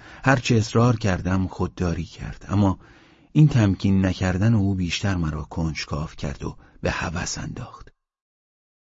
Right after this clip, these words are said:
من حدس می‌زدم که شاید جنایتی کرده و می‌خواسته است یک مرتبه اقرار کند تا راحت شود. از این جهت بیشتر به خانه‌اش آمد و شد می‌کردم.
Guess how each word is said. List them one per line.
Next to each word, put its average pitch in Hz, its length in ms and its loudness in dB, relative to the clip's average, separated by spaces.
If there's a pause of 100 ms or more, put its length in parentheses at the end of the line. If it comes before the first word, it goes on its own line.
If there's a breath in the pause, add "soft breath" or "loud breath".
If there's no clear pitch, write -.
(120)
من 139 160 6
حدس 147 360 4
می‌زدم 120 400 2
که 131 120 -6
شاید 143 320 0
جنایتی 104 680 2
کرده 123 300 0
و 143 80 6
می‌خواسته 95 480 -2
است 143 200 -2
یک 92 220 -2
مرتبه 90 480 0
اقرار 82 320 -4
کند - 320 -8
تا 87 120 -6
راحت - 400 -10
شود. - 480 -12 (1000)
از 92 160 -4
این 92 80 0
جهت 98 420 0 (480 soft breath)
بیشتر 123 360 4
به 92 100 0
خانه‌اش 82 440 -2
آمد 82 360 -2
و 80 60 -2
شد - 280 -8
می‌کردم. - 560 -12